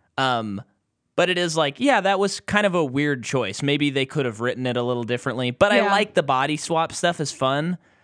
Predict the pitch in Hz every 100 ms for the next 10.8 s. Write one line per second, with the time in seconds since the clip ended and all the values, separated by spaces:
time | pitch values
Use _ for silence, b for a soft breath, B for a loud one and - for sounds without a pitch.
0 | b b 190 196 220 208 180 180 185 196
1 | - 190 147 135 147 135 123 98 139 160
2 | 117 107 101 95 92 101 - - 151 135
3 | - - 269 349 320 311 285 - 269 196
4 | 262 233 170 131 127 113 101 185 247 233
5 | 233 247 247 247 - 220 226 233 233 233
6 | 254 - - 233 247 214 233 240 - 233
7 | 214 208 214 226 214 226 214 196 196 208
8 | 202 190 185 180 190 220 _ - 139 151
9 | 214 196 - 190 180 175 170 175 190 220
10 | - _ 220 202 196 190 185 -